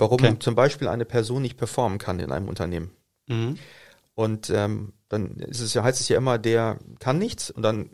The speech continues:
Speaker 1: stellt man fest, das ist jetzt schon der dritte Wechsel auf derselben Position.
Speaker 2: Mhm.
Speaker 1: Und da fragt man sich natürlich, ähm, liegt es wirklich nur an den Leuten immer, <laughs> dass die nicht performen können? Oder könnte es nicht vielleicht auch andere Gründe haben, ne?
Speaker 2: Ja.
Speaker 1: Und oftmals ist es ja so, dass es, äh, ganz andere Gründe hat,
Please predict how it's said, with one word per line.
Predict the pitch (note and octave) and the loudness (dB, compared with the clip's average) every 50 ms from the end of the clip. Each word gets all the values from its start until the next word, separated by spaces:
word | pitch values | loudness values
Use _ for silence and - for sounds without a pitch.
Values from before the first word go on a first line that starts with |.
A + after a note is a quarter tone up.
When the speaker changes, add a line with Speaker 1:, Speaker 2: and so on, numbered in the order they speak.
| - - _ | -20 -20 _
Speaker 1:
stellt | - - C3 B2+ B2+ | 0 4 4 4 4
man | B2+ A#2+ | 4 0
fest, | A#2 - C#3+ D3 C#3+ - - B2+ | 0 0 0 -2 -2 -4 -4 -4
das | G#2 G#2 | -4 -4
ist | - - - | -4 -4 -4
jetzt | A#2+ A#2 - | -4 -4 -4
schon | - - B2+ | -4 -4 -2
der | A#2 A#2+ A2+ - _ _ _ - | -2 -2 -2 -4 _ _ _ -2
dritte | B2 C3 - - B2+ G#2 | -2 0 2 2 4 4
Wechsel | G#2+ G#2 - - - G2 | 4 4 4 0 0 0
auf | - - - | -2 0 0
derselben | A2 G#2+ G#2 A2 B2 A#2+ - - | 0 2 4 4 4 4 4 4
Position. | - - - A2 - - D3+ D#3 C3+ G#2 F#2+ - | 4 2 2 0 4 6 6 8 8 6 6 6
Speaker 2:
Mhm. | A#2 A#2 A#2 A#2 A#2 A#2+ C#3 D#3 - - | 6 8 8 6 6 4 2 0 -2 -6
Speaker 1:
Und | - G#2 | -4 -4
da | G#2+ | 0
fragt | - B2 C3 - | 4 4 4 4
man | - C3+ | 4 0
sich | C3 - D3 | 0 0 0
natürlich, | C3 B2 - C#3 C3+ C3 C3+ C3 C3 - - | -2 0 0 -2 -2 0 -2 -2 -4 -2 0
ähm, | - A#2+ B2 B2 B2+ - G2 G2 - | 0 0 2 4 4 4 4 2 -2
liegt | - A#2+ - - | -6 -8 -8 -8
es | - - - | -8 -8 -8
wirklich | - - C#3+ C3 | -6 -4 -2 0
nur | C3+ C3+ E2 | 2 4 4
an | A#2+ | 4
den | A#2 A2+ | 4 4
Leuten | G#2 G#2 A#2 - - - G3 | 4 6 6 4 4 0 -2
immer, | - G#3 G#3 B3+ C#4+ - - - - - - - - | 0 2 0 0 0 -4 -4 -2 -2 -2 -2 -4 -10
<laughs> | - - - - - - - - | -12 -12 -12 -12 -4 -2 -2 0
dass | - D3+ - | 0 -2 -2
die | - D3 | 0 0
nicht | C#3+ C#3 - - | -2 0 4 6
performen | C#3+ C#3+ - C#3+ C3+ D#3 F3 | 6 6 6 4 4 4 4
können? | - F3 E3+ G3+ C4+ - - - - - - - - - | 4 4 4 4 2 -2 -8 -14 -14 -14 -12 -14 -14 -12
Oder | - - - - C#3+ C3 B2 | -12 -4 2 4 6 6 4
könnte | C3 - F3 F3 - | 4 2 0 0 2
es | D#3+ | 0
nicht | D3 D3 - | -2 -2 2
vielleicht | - D3 C#3 | 4 6 6
auch | C3+ C3 | 6 6
andere | - D#3 E3+ D3+ B2+ A2 | 6 6 6 6 4 4
Gründe | - G2+ G2 G2 F#2 F#2 | 4 2 4 4 6 8
haben, | G2 F#2 F#2 F#2+ | 8 8 8 6
ne? | G#2+ D#3 A3 - - - | 2 0 -2 -2 0 4
Speaker 2:
Ja. | B2+ A#2+ A#2 A2+ - - - - | 4 6 6 4 0 -6 -20 -2
Speaker 1:
Und | - - B2+ - | 2 2 4 4
oftmals | - - - - B2 B2 A#2+ - | 2 0 2 2 2 2 2 2
ist | D#3+ - | -2 -2
es | B2+ - | 2 6
ja | A2+ G2 | 6 6
so, | F#2 G2+ F#2+ A#2 | 6 4 2 0
dass | - G2+ G2+ | 0 -2 -2
es, | G2+ - - - | -2 -4 -6 -4
äh, | - - G#2+ | -4 -4 2
ganz | G#2 A#2+ A#2+ - | 4 4 4 4
andere | - - A2+ A2 G#2 G#2 G2 | 2 0 0 0 0 -2 -2
Gründe | - G#2 G2 F#2+ F2+ D#2+ F#2+ | 0 -2 -2 0 -2 -4 -4
hat, | F#2+ - - | -6 -10 -16